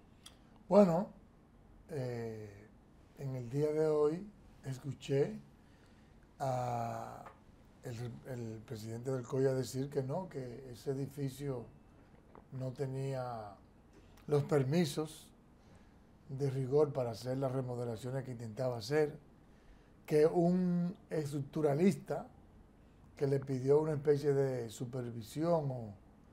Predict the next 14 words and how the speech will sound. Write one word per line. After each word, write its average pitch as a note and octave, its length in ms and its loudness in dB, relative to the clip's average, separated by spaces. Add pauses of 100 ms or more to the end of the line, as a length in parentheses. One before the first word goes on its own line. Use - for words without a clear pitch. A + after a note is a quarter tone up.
(200)
o C#3 100 -2
de C3+ 80 2
asesoría C3+ 520 2
le C#3 120 0
dijo D3 420 -2 (440)
que C3+ 140 -2
no, D#3 260 0
que C3+ 100 -4
ese C3 580 0 (560)
edificio C3+ 720 -2 (380)
había C#3+ 320 2
que E3 100 2
demolerlo E3 580 4
porque C3+ 380 -4